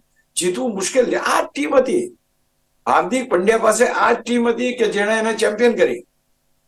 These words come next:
કોઈ ચેન નથી ટીમમાં. તો સડનલી શું થઈ ગયું? આજ સાહા તે વખતે સેન્ચુરી મારતા હતા, અત્યારે શું થઈ ગયું? તો ક્યાંક આ ટીમનું જે જોશ છે, જનૂન છે, એ બિલકુલ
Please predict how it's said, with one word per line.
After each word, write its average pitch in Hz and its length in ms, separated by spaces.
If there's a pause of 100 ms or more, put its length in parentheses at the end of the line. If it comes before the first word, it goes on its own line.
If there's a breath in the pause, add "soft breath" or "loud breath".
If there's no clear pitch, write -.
(180)
કોઈ 233 240
ચેન 277 200
નથી 262 240
ટીમમાં. 190 460 (1300)
તો 202 60
સડનલી 240 420
શું 226 180
થઈ 139 120
ગયું? 110 180 (1300)
આજ 220 180
સાહા 226 280
તે 233 140
વખતે 226 300
સેન્ચુરી 220 380
મારતા 208 320
હતા, 190 100
અત્યારે 190 260
શું 190 160
થઈ 120 140
ગયું? - 160 (1600 soft breath)
તો 247 120
ક્યાંક - 480
આ 185 400
ટીમનું 190 440
જે 180 180
જોશ 165 480
છે, 165 120
જનૂન 175 380
છે, 175 140
એ 190 180
બિલકુલ 247 460